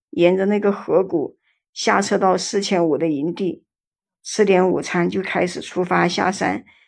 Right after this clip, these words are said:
去找其他的小伙伴。但是那个女的不是要等我们两个人一起吗？结果她走得特别的慢，就我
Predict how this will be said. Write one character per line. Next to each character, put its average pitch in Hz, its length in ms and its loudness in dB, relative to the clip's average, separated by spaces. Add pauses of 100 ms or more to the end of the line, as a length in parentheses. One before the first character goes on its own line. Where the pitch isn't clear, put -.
(160)
去 202 200 -2
找 139 380 2
其 - 200 -6
他 180 140 -2
的 175 100 2
小 175 180 -2
伙 - 140 -4
伴。 - 260 -4 (840)
但 247 160 4
是 254 140 2
那 269 140 10
个 269 120 4
女 196 260 4
的 185 340 2 (220)
不 185 120 0
是 185 180 -2
要 233 120 6
等 190 320 0
我 185 120 6
们 175 140 2
两 147 180 0
个 190 100 0
人 190 160 2
一 202 80 2
起 - 260 -4
吗？ 92 280 -6 (460)
结 196 200 6
果 220 160 6
她 226 140 0
走 208 220 0
得 160 140 2
特 247 460 4
别 170 180 6
的 160 100 0
慢， 175 340 0 (600)
就 302 200 6
我 170 420 6